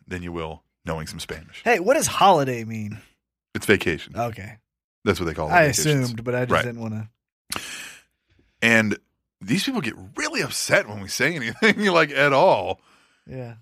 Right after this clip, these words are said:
Speaker 1: You know, we make fun of our own country, too.
Speaker 2: Yeah. These
Speaker 1: Like, we,
Speaker 2: inbred
Speaker 1: like
Speaker 2: retards. I just made fun of the South, and that's less
Speaker 1: You
Speaker 2: than
Speaker 1: know what?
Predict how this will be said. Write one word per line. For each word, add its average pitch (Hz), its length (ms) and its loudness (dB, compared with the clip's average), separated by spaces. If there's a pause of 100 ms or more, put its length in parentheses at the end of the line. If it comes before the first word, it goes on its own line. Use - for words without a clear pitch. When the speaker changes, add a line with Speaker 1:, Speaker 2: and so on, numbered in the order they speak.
Speaker 1:
You 170 100 -4
know, 294 100 2
we 269 80 0
make 247 180 -2
fun 254 120 4
of 214 60 2
our 156 120 6
own 240 160 6
country, 127 300 -4
too. 123 440 0
Speaker 2:
Yeah. 160 680 4
These 165 260 -6
Speaker 1:
Like, 175 160 0
we, 190 100 -2
Speaker 2:
inbred 160 340 2
Speaker 1:
like 170 260 0
Speaker 2:
retards. 170 320 2
I 226 120 2
just 285 160 -2
made 226 200 4
fun 247 180 2
of 185 160 0
the 160 80 -4
South, 214 680 2
and 170 100 -4
that's 240 260 2 (580)
less 165 380 -2 (560)
Speaker 1:
You 403 120 0
Speaker 2:
than 359 100 6
Speaker 1:
know 320 40 4
what? 208 340 4